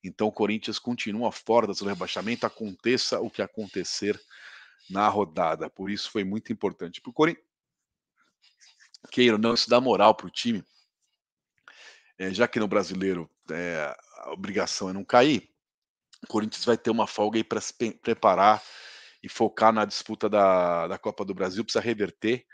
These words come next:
o jogo contra o América, perdeu de um a zero em Minas, né?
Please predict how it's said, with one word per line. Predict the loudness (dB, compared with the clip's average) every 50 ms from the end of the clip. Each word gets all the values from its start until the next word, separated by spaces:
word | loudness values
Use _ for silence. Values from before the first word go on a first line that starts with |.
| _ _ _ _ _ _ _
o | -14
jogo | -8 -4 -4 -4 -4
contra | -6 -6 -4 -4
o | -4
América, | -2 -2 -4 -4 -6 -8
perdeu | -8 -8 -6 -6 -6 -6
de | -6 -6
um | -4 -4
a | -4
zero | -4 -4 -2 -2 -2 -2
em | -2
Minas, | -6 -6 -6 -6 -6 -6 -8 -8
né? | -8 -10